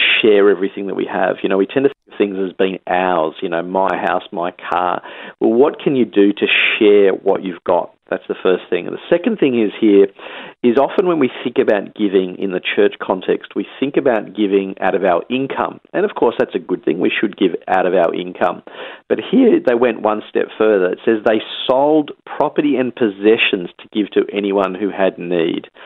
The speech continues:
So in our churches, we should be encouraging people to potentially part with some of their property or some of their possessions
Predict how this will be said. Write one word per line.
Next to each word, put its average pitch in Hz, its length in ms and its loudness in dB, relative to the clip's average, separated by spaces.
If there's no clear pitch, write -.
So 107 80 4
in 131 220 2
our 143 120 0
churches, 143 520 0
we 107 80 2
should 110 200 -2
be 110 140 0
encouraging 127 800 -2
people 95 340 0
to 110 140 -2
potentially 117 880 -2
part 170 340 -2
with 101 140 2
some 131 180 2
of 143 80 0
their 117 140 4
property - 440 -2
or 98 100 0
some 131 160 2
of 135 100 2
their 120 140 6
possessions 107 720 -2